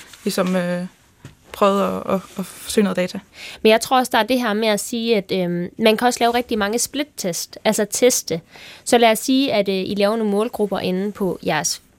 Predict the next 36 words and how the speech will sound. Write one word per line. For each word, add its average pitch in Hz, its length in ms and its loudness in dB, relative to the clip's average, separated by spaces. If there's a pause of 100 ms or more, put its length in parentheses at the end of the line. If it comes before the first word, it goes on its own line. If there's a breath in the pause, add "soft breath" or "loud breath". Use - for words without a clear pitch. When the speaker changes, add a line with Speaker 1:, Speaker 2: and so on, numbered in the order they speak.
(220)
Speaker 2:
Facebook 220 360 2 (140)
Business 285 360 2
Manager, 277 380 4 (360)
hvor 214 140 4
man 190 220 4
jo 180 160 2
laver 214 440 4
de 285 120 0
her 226 180 2
annonc-, 185 360 -4 (120)
annoncer, 247 420 0 (400 loud breath)
så - 180 2
er 226 260 4
det 220 200 2
jo 202 180 2 (240)
de 247 80 2
professionelle 247 560 0
bureauer, 226 400 4 (240)
øh, 196 300 2
de 277 80 4
starter 262 300 2
jo 214 60 0
altid 220 260 0
med 185 120 0
test. - 640 -4
Det 240 80 4
vil 240 60 2
sige, 262 260 2
at 226 60 -2
man 208 180 0
lægger, 233 240 2
laver 220 340 2
måske 240 320 -4
tre 311 260 2
ens 247 280 0
annoncer, 208 460 0